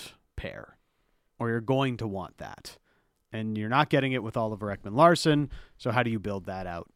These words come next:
I think that's one of the next questions Patrick Allvin is going to have to answer with how he builds out the defense beyond Filip Hronek. Um, the more I look at the player, the more I, you know, again, it's not a black and white situation, but it's,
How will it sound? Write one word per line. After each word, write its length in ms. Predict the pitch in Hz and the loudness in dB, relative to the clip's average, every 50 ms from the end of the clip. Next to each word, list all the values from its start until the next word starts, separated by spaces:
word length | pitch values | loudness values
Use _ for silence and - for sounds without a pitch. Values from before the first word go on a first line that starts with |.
| _ _ | _ _
I 80 | - 120 | -8 -6
think 180 | - - 123 | -4 -4 -4
that's 400 | - 120 110 110 - - - - - | -2 -4 -4 -4 -6 -8 -8 -10 -8
one 200 | 143 131 131 127 | -6 -4 -2 -2
of 60 | 123 | -2
the 60 | 117 | -2
next 220 | 110 110 104 - - | -2 -4 -4 -6 -6
questions 640 | - - 113 107 - - 110 98 98 95 - - - - | -4 -4 -4 -4 -4 -6 -6 -6 -6 -8 -10 -12 -10 -6
Patrick 300 | - 127 117 - 117 - | -4 -2 -2 -2 -4 -4
Allvin 340 | 110 104 98 110 107 104 101 | -4 -4 -4 -6 -8 -10 -10
is 100 | 98 - | -10 -10
going 200 | - 110 104 98 | -8 -8 -6 -6
to 60 | 92 | -6
have 180 | 95 104 98 - | -6 -8 -8 -8
to 120 | 110 - | -6 -2
answer 480 | 151 156 160 151 - - 123 110 107 - - - - - - _ _ _ | 2 2 2 2 0 0 -2 -2 -2 -6 -10 -18 -20 -20 -20 _ _ _
with 100 | 135 127 | -4 -2
how 160 | 131 123 117 | 0 0 0
he 60 | 113 | 0
builds 280 | 110 - 117 107 101 - | -2 -2 -4 -4 -4 -6
out 160 | 101 95 92 | -8 -8 -8
the 60 | - | -10
defense 320 | 98 90 - - 98 90 - | -14 -12 -10 -10 -10 -10 -10
beyond 320 | - 101 92 90 87 85 | -10 -8 -8 -8 -8 -8
Filip 260 | - 104 95 90 87 | -8 -8 -8 -8 -8
Hronek. 520 | - - 95 95 92 87 82 - - - - _ _ _ - - - - _ _ _ _ | -8 -8 -8 -8 -8 -10 -12 -16 -18 -20 -20 _ _ _ -20 -20 -20 -20 _ _ _ _
Um, 360 | 113 110 110 110 110 110 113 - | -6 -6 -4 -4 -4 -6 -4 -2
the 60 | - 135 | 0 4
more 160 | 151 175 196 | 6 8 8
I 60 | 185 | 8
look 200 | 165 165 175 - | 8 8 6 4
at 60 | 196 | 2
the 60 | 165 | -2
player, 320 | - - 180 185 185 185 180 | 2 6 8 10 10 10 8
the 80 | 160 | 8
more 320 | 143 131 131 139 139 139 139 | 6 4 4 4 6 6 6
I, 160 | 123 120 123 120 - - | 4 4 2 0 -4 -6
you 120 | 127 131 | -4 -4
know, 320 | 110 107 101 107 120 123 - - _ _ _ _ _ _ _ _ _ _ - | -2 -2 -2 -4 -4 -6 -10 -16 _ _ _ _ _ _ _ _ _ _ -4
again, 280 | 127 - 143 131 104 | 0 2 2 2 2
it's 180 | 95 - - - | 0 -2 0 2
not 200 | 147 139 139 131 | 4 6 6 4
a 60 | 123 | 4
black 340 | 104 - 131 123 127 123 - | 2 4 4 6 6 4 2
and 100 | 131 117 | 0 0
white 220 | 110 120 123 123 - | 2 2 2 2 -2
situation, 680 | - 123 - - 113 107 110 143 165 - - 113 120 | -6 -6 -2 -2 0 2 4 4 4 2 0 -2 0
but 140 | 120 135 127 | 2 2 4
it's, 300 | 131 - - - - - | 2 2 -2 -6 -6 -8